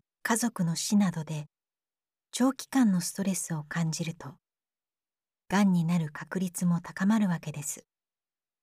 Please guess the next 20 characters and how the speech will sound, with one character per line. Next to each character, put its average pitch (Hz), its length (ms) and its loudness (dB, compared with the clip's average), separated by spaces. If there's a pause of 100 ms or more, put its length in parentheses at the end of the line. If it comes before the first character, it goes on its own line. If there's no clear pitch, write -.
(1500)
ま 190 120 0
さ 262 200 0
に 160 180 -2 (480)
キ - 160 -8
ラ 185 220 2
ー - 20 0
ス - 140 -8
ト 190 120 -6
レ 156 100 -8
ス。 - 220 -10 (2500)
単 233 280 6
な 190 140 2
る 147 140 -6
心 196 340 -2
の 220 140 6
問 208 260 4
題 196 220 -2
と 180 120 -6
い 175 40 -2
っ 175 60 -8